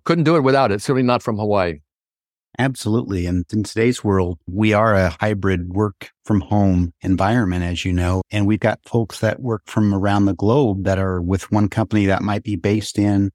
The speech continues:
Speaker 2: Hawaii in your case, right? So that's awesome that you've shared some of that with us today. David, last question of the day. Our audience wants to know a little bit more about you and what makes you tick.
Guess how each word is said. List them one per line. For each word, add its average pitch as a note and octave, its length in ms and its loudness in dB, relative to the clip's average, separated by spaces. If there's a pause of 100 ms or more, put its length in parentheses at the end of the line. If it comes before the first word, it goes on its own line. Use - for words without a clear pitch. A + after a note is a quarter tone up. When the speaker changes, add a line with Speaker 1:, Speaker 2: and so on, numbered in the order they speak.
(140)
Speaker 2:
Hawaii A2 460 2
in F2+ 120 2
your F#2 200 -2
case, - 400 -6
right? G2 300 0
So G2+ 160 -6
that's A2+ 360 -4 (120)
awesome C3+ 340 2
that G#2+ 100 -4
you've G#2+ 180 -2
shared A2 360 0
some G#2 140 0
of G2+ 40 0
that G2+ 180 -2
with G#2+ 160 -8
us G2+ 140 -4
today. G2 460 -2 (520)
David, C#3+ 360 4
last A#2+ 500 0
question B2+ 440 0
of B2 140 -2
the D3 80 0
day. G2 500 -2 (260)
Our A#2 240 0
audience G2+ 420 0
wants G2+ 200 -6
to A2+ 60 -2
know G2 120 4
a - 20 2
little G#2 380 0
bit D3 240 0
more G#2+ 160 2
about F#2 480 -4
you G#2+ 100 2
and G2 100 2
what A2+ 200 0
makes G2+ 360 -4
you G#2+ 80 -4
tick. - 360 -8